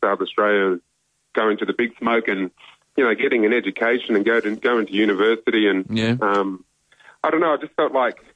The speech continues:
Speaker 1: you know, there was an opportunity when I, when I arrived at Port Adelaide to really use kind of football and the club as a bit of an engagement strategy, but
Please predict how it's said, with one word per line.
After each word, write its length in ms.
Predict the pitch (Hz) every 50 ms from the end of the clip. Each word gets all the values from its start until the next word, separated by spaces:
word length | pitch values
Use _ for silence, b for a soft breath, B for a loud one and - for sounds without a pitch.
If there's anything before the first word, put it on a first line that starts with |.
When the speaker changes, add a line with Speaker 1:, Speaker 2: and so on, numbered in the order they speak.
| _ _ - - _ _ _ _ - - _ _ _ _ -
Speaker 1:
you 80 | 120
know, 180 | 117 120 113 113
there 120 | 113 120
was 100 | 117 110
an 160 | 117 107 104 104
opportunity 720 | - 117 123 - - - - 139 135 139 135 123 113 110 107
when 200 | 107 - 110 113
I, 60 | 107 98 - - 117
when 160 | 117 110 110
I 100 | 107 98
arrived 380 | 95 98 107 113 120 123 120 -
at 160 | 107 - -
Port 220 | _ - 110 107
Adelaide 320 | 110 107 104 101 101 101 -
to 100 | - 107
really 240 | 113 127 131 117 104
use 380 | 98 104 107 110 107 104 101 - -
kind 160 | - 117 110
of 140 | 101 95 98 _ _ _ _ _ _ _ _ -
football 520 | 143 143 - - _ 127 117 117 110 104
and 100 | 104 101
the 80 | 95 90
club 440 | - - - 131 127 117 101 - 107
as 160 | 107 101 92
a 120 | 101 95 95 -
bit 120 | - 113
of 120 | 110 95 95
an 100 | 101 95
engagement 540 | 92 90 87 104 110 120 120 - 113 104 -
strategy, 540 | - - 98 95 90 92 92 104 107 107 -
but 180 | 101 98 87